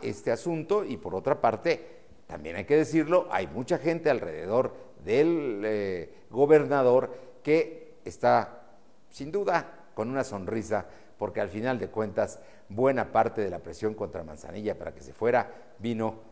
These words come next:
de adentro de la propia administración pública. Temas de la política, temas del poder, Manzanilla no lo desconoce, trabajado con tres gobernadores, Melquiades Morales del pri, Rafael Moreno Valle del pan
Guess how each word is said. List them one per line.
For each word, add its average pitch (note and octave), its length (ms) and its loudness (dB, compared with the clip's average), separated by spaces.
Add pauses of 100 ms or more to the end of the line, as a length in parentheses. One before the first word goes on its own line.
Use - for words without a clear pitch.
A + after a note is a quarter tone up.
de E2 120 -8
adentro F#2 420 -4
de E2 80 -8
la D2 80 -10
propia F2+ 340 -10
administración D2 680 -16
pública. F2+ 420 -10 (280)
Temas A3+ 260 6
de F#3 60 6
la F#3 100 6
política, F3 580 2
temas F3+ 300 4
del D3+ 140 0
poder, D3+ 680 2
Manzanilla E3 480 4
no F3 120 0
lo F3 100 4
desconoce, D3 600 0
trabajado C3+ 920 4
con C#3 180 2
tres E3+ 220 6
gobernadores, C3 760 6
Melquiades D3 440 2
Morales D3+ 480 2
del C#3+ 140 -6
pri, F3 480 -2 (560)
Rafael D3 360 4
Moreno D3+ 320 6
Valle D3+ 280 10
del C#3+ 160 4
pan E3+ 340 4